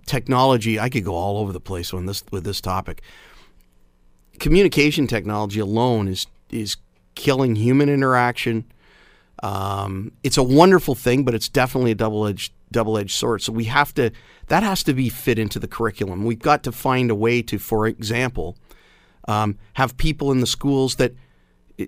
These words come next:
i-, teach people how to continue relating to a human being as opposed to just relating to a screen. You know, with,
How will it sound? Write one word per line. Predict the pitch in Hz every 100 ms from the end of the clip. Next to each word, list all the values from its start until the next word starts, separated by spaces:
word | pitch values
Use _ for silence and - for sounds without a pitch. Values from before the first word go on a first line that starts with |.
| -
i-, |
teach | - - 170 - - - - _ -
people | 170 160 156
how | 175 180
to | 160 165
continue | 151 160 151 170 175 170 160
relating | 143 139 147 160 160 156
to | 156 143
a |
human | 160 151 147
being | 135 185 160
as | 123 123
opposed | - - 135 135 -
to | 131
just | 123 135
relating | 135 131 139 131 123
to | 135
a | 127
screen. | - 156 196 98 - - - _ _ _ _
You | -
know, | 127
with, | 123 151 151